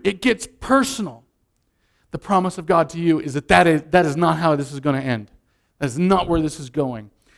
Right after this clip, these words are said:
Take a look at First Corinthians fifteen, verses forty-five and forty-seven. Again, we're putting them together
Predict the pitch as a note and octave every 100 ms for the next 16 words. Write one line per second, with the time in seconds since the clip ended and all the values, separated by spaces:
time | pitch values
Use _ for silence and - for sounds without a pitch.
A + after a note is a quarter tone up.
0 | - G#3+ - E3+ E3 D#3 D3 - F3 -
1 | E3+ D#3+ D3+ C#3 D#3+ - D3+ C3+ C3 B2+
2 | - D3+ C#3 D3 C#3 C3+ B2+ D3 B2 -
3 | C#3 A#2 A#2 A#2+ A2+ - C#3 C3 B2 B2
4 | C3+ B2+